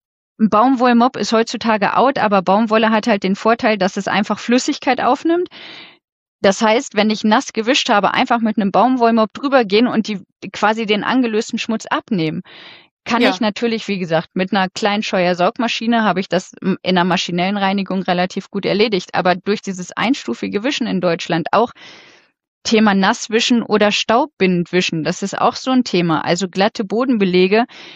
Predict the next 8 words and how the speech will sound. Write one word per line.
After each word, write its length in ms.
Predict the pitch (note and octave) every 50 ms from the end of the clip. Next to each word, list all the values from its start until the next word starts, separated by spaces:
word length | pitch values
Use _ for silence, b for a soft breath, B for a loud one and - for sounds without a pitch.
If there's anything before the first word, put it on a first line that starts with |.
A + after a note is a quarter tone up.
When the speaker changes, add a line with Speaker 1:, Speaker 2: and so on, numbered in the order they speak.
| B B -
Speaker 1:
es 180 | - G3 -
ist 140 | G3+ G3 -
viel 340 | - - - C4 C4 C4 A3+
hygienischer, 880 | A#3 G3+ F3 F#3 G3+ A#3+ C4+ C4+ B3 A3+ - - G3 G3+ A3+ A3 F3+
wenn 120 | F3+ G3+
ich 160 | G3 F#3+ - -
staubbindend 880 | - - - F#3+ A3 A#3+ B3+ - _ G3+ A3+ A#3+ A3+ - A3 G#3+ G3
wische. 360 | A3 B3+ - - E3+ D3+ D#3+